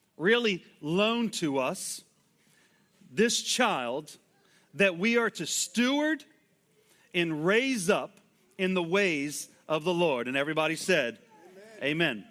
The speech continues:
I'm gonna read you one thing. You're gonna say amen and agree with me. Or unless you don't agree with me, you just be quiet. Number two,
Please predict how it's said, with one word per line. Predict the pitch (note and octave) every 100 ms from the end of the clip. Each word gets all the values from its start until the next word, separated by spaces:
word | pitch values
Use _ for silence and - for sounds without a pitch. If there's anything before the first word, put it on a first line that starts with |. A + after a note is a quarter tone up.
| - - - -
I'm | D3+ G3+
gonna | G3 D#3 E3
read | G3+ G3+
you | F#3+
one | G3 G3
thing. | G3 F#3
You're | F3+
gonna | F3+ E3+
say | F#3 F3+
amen | E3 E3+
and | E3
agree | D#3 D3 D3+
with | C#3 C3
me. | C#3+ - - - - -
Or | C#3+
unless | C#3+ D3 D3+
you | D3+
don't | D3 D3
agree | C3 C#3
with | C#3+ C3+
me, | C#3
you | C3
just | B2+ A#2+
be |
quiet. | B2 B2 G2+ - _ - - - _ - _ _ _ _ _ _ _
Number | D#3 F#3+ G3+
two, | A3+ G#3+ A2+